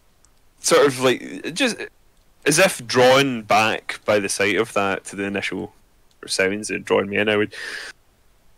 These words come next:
Uh, so were, were you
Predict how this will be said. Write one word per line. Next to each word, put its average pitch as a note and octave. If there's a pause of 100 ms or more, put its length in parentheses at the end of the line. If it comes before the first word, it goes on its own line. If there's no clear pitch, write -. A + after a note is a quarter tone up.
(580)
Uh, C3 (2500)
so - (100)
were, D3+
were D3+
you E3+